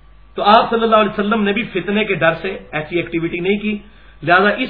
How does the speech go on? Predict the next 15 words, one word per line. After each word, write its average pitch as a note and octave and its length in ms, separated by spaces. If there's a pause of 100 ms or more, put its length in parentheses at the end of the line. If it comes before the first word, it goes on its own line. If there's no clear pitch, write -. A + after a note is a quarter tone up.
حدیث G3+ 280
کے G#3 100
تحت F#3 300
علماء E3+ 360
عرب F3 200
کا F3 60
یہ E3 120
جو D#3 120
اجتہاد D3 500
ہے، D3 180 (580)
انہوں F3+ 160
نے G#3 160
اس A3+ 180
حدیث D#3 280
کے E3+ 140